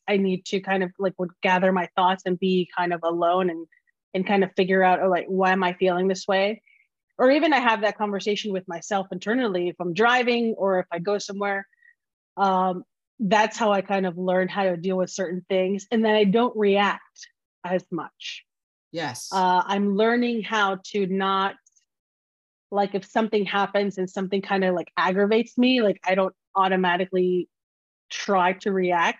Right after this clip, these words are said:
Speaker 1: Sometimes I do. And I, and I, and this is something that I'm still working on, but it's like, it doesn't, like, I, I kind of talk to myself. I'm like, "Okay, it wasn't meant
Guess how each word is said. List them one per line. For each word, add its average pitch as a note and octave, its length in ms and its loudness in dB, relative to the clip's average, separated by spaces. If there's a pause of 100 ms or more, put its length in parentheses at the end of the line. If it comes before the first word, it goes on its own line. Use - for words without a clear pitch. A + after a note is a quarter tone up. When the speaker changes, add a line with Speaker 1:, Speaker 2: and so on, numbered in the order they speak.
(100)
Speaker 1:
Sometimes F#3 400 -4
I G#3 80 2
do. F#3 280 2
And F3+ 120 -4
I, E3+ 120 -6
and E3 280 -6
I, D#3+ 320 -2
and D3+ 260 -6 (120)
this D#3 180 -10
is F3 80 -12
something F#3+ 340 -2
that E3+ 100 -2
I'm E3 80 -4
still F3 180 -4
working G#3 340 0
on, D#3+ 180 -4
but D#3+ 200 -2 (800)
it's F#3+ 280 -2
like, E3+ 200 0 (1200)
it G3 200 0
doesn't, G#3+ 360 2 (120)
like, G3+ 160 0
I, F#3 160 2
I F#3 80 2
kind G3+ 280 2
of F#3+ 120 2 (1500)
talk A3 300 -2
to A3 60 -2
myself. F3+ 500 -2
I'm F3+ 100 -4
like, D#3+ 240 -6
"Okay, F#3 200 -2
it E3 60 0
wasn't F3 280 -4
meant F3 260 -2